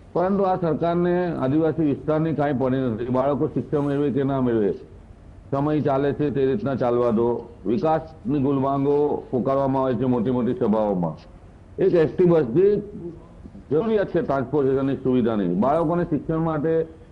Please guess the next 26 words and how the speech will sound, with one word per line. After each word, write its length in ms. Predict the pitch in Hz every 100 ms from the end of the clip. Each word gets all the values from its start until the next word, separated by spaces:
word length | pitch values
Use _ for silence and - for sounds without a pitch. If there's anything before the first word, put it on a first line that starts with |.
| -
અવર 200 | 110 139
જવર 400 | 143 143 143 147
માટે 520 | 143 139 143 135 151 147 143 135 120
બસો 320 | 131 123 156
દસ 440 | 131 143 127 120
ગામો 300 | 135 135 135
લાગતા 380 | 131 120 - 147
હોય, 240 | 139 131 120
જ્યાં 340 | 123 127 123
સો 300 | 110 135 139
ગામો 320 | 135 131 131
લાગતા 500 | 127 123 123 - 139
હોય, 280 | 123 120 110
દોઢસો 580 | 104 101 110 - - 135
ગામો 420 | 117 131 127 127
લાગતા 420 | 120 120 120 135
હોય, 240 | 120 113 98 - - - - - -
અને 220 | 165 180
અંતરિયાળ 460 | 160 147 165 170 160
વિસ્તારોમાંથી 600 | 143 156 151 151 147 143
જ્યારે 240 | 143 143
બાળકો 360 | 135 131 131 131
અભ્યાસ 380 | 117 113 139 139
માટે 240 | 139 127
આવતા 260 | 117 101 139
હોય, 260 | 127 92